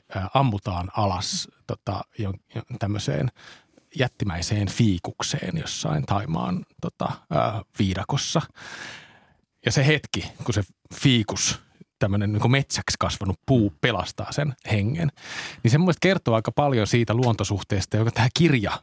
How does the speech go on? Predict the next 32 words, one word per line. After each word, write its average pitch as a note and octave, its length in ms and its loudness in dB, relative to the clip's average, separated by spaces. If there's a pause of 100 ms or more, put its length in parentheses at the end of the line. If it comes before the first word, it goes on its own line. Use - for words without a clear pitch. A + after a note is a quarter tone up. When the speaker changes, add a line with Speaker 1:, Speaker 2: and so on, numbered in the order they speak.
Speaker 1:
niinku F2+ 320 -6
esittelee. G2 640 -2
Speaker 2:
Mm. A2+ 60 0
Speaker 1:
Et, A2 100 -2
et B2 160 -4
kaikille D#3 360 2
näille B2 260 4
ha-, B2 120 4 (180)
hahmoille, G#2+ 540 2 (640)
ää, A2+ 220 2
se B2+ 200 0 (340)
puun B2+ 420 4
kohtaaminen, F#2 680 -2
tää G#2+ 120 4
luonnon A2+ 380 4
kohtaaminen F#2 500 0
on G#2 60 4
sellainen A2 200 4
suuri C3 400 4
ilmestys, - 720 -4
elämää C3+ 380 2
muuttava F#2+ 420 -2
suuri F#2+ 360 0
ilmestys G#2+ 540 -6
ja, G#2+ 160 -2 (140)
ja A2 60 -2
sitten A2 280 0
näiden A2+ 280 0
erilaisten G#2+ 460 0
ilmestysten F#2+ 600 -2
kautta F#2+ 320 -2
sitten, - 300 -4